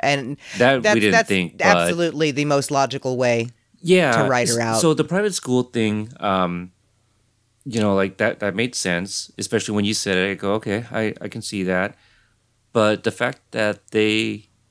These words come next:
Speaker 2: added the part of them selling the house,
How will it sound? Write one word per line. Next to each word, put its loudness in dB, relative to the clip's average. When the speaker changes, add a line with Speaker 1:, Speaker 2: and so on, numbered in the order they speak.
Speaker 2:
added 0
the -4
part -4
of -6
them -2
selling -2
the -4
house, -4